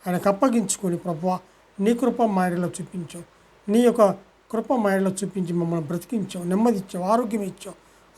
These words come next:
రక్షణ ఇచ్చావు, అందును బట్టి నేను నిన్ను స్తుతిస్తున్నాను" ఆయన స్తుతించవలసిన వారంగా ఉంటున్నాం. దేవుడు తన వాక్యాన్ని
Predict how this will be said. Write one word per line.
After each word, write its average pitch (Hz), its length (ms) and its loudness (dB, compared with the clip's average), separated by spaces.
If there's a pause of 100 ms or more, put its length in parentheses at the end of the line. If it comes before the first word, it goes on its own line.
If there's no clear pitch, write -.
రక్షణ 247 300 4
ఇచ్చావు, 175 360 0 (380)
అందును 180 200 2
బట్టి 185 260 -2 (460)
నేను 180 100 0
నిన్ను 170 160 2
స్తుతిస్తున్నాను" 165 800 -8 (400)
ఆయన 170 140 0
స్తుతించవలసిన 185 760 -6
వారంగా 156 480 -10
ఉంటున్నాం. 156 380 -14 (480)
దేవుడు 185 280 6
తన 175 100 0
వాక్యాన్ని 165 560 0